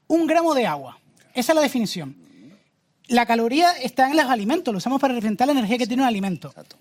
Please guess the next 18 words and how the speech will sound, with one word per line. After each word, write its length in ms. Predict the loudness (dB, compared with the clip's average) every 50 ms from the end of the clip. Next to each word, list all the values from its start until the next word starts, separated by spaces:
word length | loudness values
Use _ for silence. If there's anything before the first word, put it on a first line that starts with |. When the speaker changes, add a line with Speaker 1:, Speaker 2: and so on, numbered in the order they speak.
| _ _ _ _ _ _ _ _
Speaker 1:
Realmente 380 | -2 0 0 0 -2 -6 -4 -2
un 100 | 0 0
alimento 340 | 2 2 2 2 0 0 0
lo 80 | -2
que 100 | -2 -2
tiene 140 | -4 -2 -2
es 60 | 0
una 120 | 0 0 -2
kilocaloría. 840 | -4 _ -6 -4 -4 -4 -2 0 0 2 2 0 0 -4 -6 -8 -8
Speaker 2:
Sí, 220 | -6 -6 -6 -8 _ _ _
que 80 | -10 -2
Speaker 1:
O 40 | -2
sea, 80 | 0 0 2
Speaker 2:
se, 20 | 4
se 60 | 4
ha 40 | 4
Speaker 1:
miles 100 | 2 2
de 60 | 0